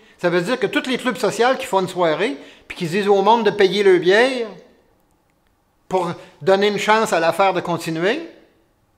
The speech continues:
sont clandestins. Voyons donc. Allez me clandestiner ça ailleurs, pour l'amour du ciel, hein ?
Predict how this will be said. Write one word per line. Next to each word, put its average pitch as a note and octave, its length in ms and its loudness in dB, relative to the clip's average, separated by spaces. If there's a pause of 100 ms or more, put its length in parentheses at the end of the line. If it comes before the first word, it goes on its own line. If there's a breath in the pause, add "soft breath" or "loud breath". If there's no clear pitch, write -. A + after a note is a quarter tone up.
(800)
sont G3 180 0
clandestins. G#3+ 480 2 (1500)
Voyons A3 400 4
donc. B3 260 4 (1000)
Allez G3+ 240 2
me D4 80 0
clandestiner A#3+ 760 4
ça A#3 200 4
ailleurs, G3+ 420 8
pour C#4+ 100 -4
l'amour B3+ 240 4
du C4 80 -2
ciel, D#4+ 340 4
hein ? F4 160 2